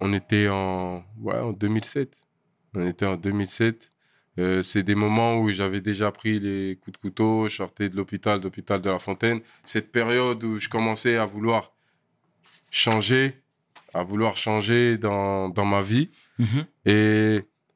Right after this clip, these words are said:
Speaker 1: voilà, pour les vacances, je suis quand même allé avec, euh, des grandes chez moi, tout ça, euh, à, à Nantes.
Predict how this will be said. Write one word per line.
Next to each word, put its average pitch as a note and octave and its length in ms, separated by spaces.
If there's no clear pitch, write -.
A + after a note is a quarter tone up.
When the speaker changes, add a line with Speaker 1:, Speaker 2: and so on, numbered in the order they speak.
Speaker 1:
voilà, G#2+ 280
pour A2+ 160
les A2+ 80
vacances, A#2+ 400
je - 60
suis G#2 100
quand C3 140
même C3+ 220
allé A#2+ 200
avec, A2+ 380
euh, G2+ 360
des F#2+ 160
grandes G#2+ 280
chez G2+ 140
moi, A2 500
tout G2 120
ça, A2 140
euh, F#2+ 420
à, E2+ 400
à F#2+ 120
Nantes. A2+ 440